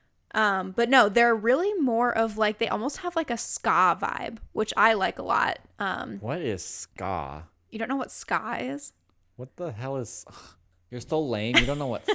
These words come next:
Speaker 1: <laughs>
Speaker 2: ska is?
Speaker 1: I didn't
Speaker 2: I don't
Speaker 1: think
Speaker 2: know
Speaker 1: it
Speaker 2: what
Speaker 1: was,
Speaker 2: ska is.
Speaker 1: I didn't think it was,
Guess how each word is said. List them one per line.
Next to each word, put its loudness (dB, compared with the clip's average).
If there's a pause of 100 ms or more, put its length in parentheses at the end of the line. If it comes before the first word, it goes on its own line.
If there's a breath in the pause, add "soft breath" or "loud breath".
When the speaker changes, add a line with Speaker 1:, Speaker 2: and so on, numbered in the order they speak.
Speaker 1:
<laughs> -14
Speaker 2:
ska -2
is? 0
Speaker 1:
I -8
didn't -2
Speaker 2:
I 0
don't -4
Speaker 1:
think 2
Speaker 2:
know 0
Speaker 1:
it -2
Speaker 2:
what 0
Speaker 1:
was, 0
Speaker 2:
ska -2
is. -10
Speaker 1:
I -4
didn't -2
think -6
it -4
was, -6